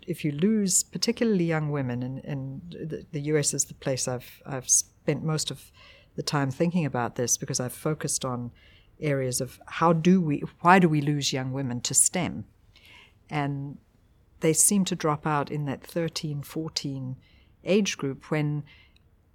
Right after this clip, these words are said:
it becomes somehow less cool to be smart. What, how, how does that happen? But we've got to fix that and, and bring those, those young women forward so that they have the skills to go into the universities and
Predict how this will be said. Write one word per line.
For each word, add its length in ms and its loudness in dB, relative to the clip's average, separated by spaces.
it 120 -4
becomes 340 0
somehow 360 0
less 280 2
cool 280 -4
to 100 -6
be 140 -6
smart. 520 -2
What, 240 -10
how, 320 4
how 180 6
does 140 2
that 180 2
happen? 300 -2
But 240 2
we've 200 2
got 100 2
to 160 4
fix 500 -6
that 320 -6
and, 460 -2
and 280 -4
bring 240 6
those, 460 -2
those 280 -4
young 220 -4
women 400 -6
forward 460 4
so 180 4
that 80 -4
they 120 2
have 240 0
the 80 0
skills 480 -2
to 140 -10
go 280 8
into 360 2
the 80 -4
universities 960 -6
and 200 -4